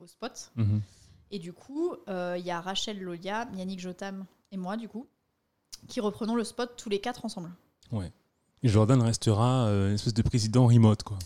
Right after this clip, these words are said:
Speaker 1: Exactement, et, euh, il nous aidera aussi, euh, à l'international.
Speaker 2: Ouais.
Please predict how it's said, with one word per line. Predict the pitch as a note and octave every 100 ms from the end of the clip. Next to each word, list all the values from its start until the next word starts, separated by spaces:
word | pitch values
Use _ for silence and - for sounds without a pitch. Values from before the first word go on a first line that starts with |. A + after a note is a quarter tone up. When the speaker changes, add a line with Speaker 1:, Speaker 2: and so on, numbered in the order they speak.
| -
Speaker 1:
Exactement, | A3 G3+ A3 A#3+ A3 A#3+ C4+ C#4 -
et, | G3+ G3
euh, |
il | F#3+ G3
nous | G3
aidera | G#3 G3+ A3+
aussi, | G#3 - A3+ A#3+
euh, | A3 F3
à |
l'international. | F3+ F3+ F#3 G3+ F#3 D#3 - _ _ _ -
Speaker 2:
Ouais. | A2